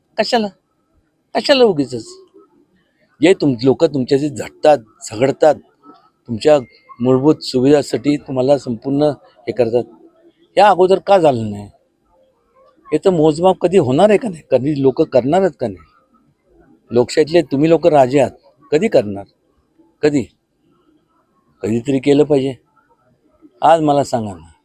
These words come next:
ह्याचं, ह्याचं उत्तर मी देऊ शकत नाही, कारण का?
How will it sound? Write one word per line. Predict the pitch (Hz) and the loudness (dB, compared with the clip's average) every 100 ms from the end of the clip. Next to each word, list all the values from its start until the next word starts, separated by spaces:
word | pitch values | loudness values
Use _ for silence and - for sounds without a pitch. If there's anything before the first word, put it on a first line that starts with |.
| _ _ _ _ _ _ _ _ 932 - - - - _ _ _ | _ _ _ _ _ _ _ _ _ -20 -20 -20 -20 _ _ _
ह्याचं, | 113 104 170 165 123 _ _ _ _ _ | -8 2 2 2 -2 _ _ _ _ _
ह्याचं | 113 143 | -4 2
उत्तर | 160 131 180 160 | 2 2 2 2
मी | 143 175 | 2 2
देऊ | 160 | 2
शकत | 135 120 - - | 2 -2 -4 -6
नाही, | 131 | -4
कारण | 170 | -4
का? | 180 - 196 | -4 -4 -4